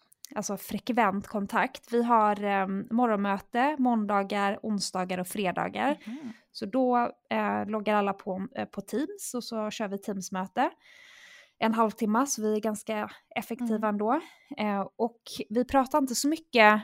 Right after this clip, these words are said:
Speaker 1: alltså det är klart på måndagen att vi kan prata lite om helgen, men de är ganska så här problemfokus-, lösa problemfokuserade
Speaker 2: Mm.
Speaker 1: mötena. Eh, för oftast handlar det om någonting som inte funkar i vår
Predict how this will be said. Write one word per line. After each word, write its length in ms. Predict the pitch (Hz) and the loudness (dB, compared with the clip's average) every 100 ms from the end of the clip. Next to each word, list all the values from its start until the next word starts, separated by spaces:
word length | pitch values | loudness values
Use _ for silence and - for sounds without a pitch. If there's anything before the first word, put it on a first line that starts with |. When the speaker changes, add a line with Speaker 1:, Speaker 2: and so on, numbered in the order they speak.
| - | -2
Speaker 1:
alltså 160 | - 247 | -4 -2
det 60 | 247 | 0
är 20 | |
klart 240 | 269 233 | 2 2
på 60 | 247 | 4
måndagen 380 | 233 214 208 208 | 4 6 4 4
att 120 | 214 | 0
vi 60 | |
kan 160 | 214 208 | -2 -2
prata 320 | 220 208 208 | 0 0 2
lite 340 | 208 240 220 277 | 6 6 6 4
om 80 | |
helgen, 380 | 262 240 185 202 | 6 6 6 4
men 140 | 226 220 | 4 4
de 200 | 226 220 | 4 4
är 40 | |
ganska 460 | 254 240 226 - 247 | 4 4 2 -2 2
så 120 | 285 | 8
här 260 | 220 208 - - - - - | 8 8 2 -14 -20 -20 -6
problemfokus-, 1080 | - 208 254 240 202 190 196 - 202 - - | 0 4 6 8 8 6 2 -4 -8 -6 -4
lösa 420 | 226 240 226 - | 4 6 6 2
problemfokuserade 1400 | 214 226 208 233 190 185 190 190 - 233 226 233 202 247 | 0 -2 0 2 2 0 -2 -4 -2 0 0 0 0 2
Speaker 2:
Mm. 140 | 269 226 | 2 2
Speaker 1:
mötena. 380 | 202 143 165 - - - - - - | 0 -6 -4 -6 -12 -20 -20 -20 -6
Eh, 200 | 208 202 | -2 -2
för 120 | - | 0
oftast 400 | - - - 233 | -4 -4 -4 -2
handlar 300 | 254 233 214 | 0 0 0
det 80 | 208 | 2
om 100 | 208 | 2
någonting 380 | 214 208 214 202 | 0 -2 -2 -4
som 160 | 214 202 | -2 -2
inte 160 | 196 | -4
funkar 520 | - 214 202 - 196 | -2 0 0 0 0
i 160 | 190 190 | 2 0
vår 320 | 185 185 185 | 0 -2 -2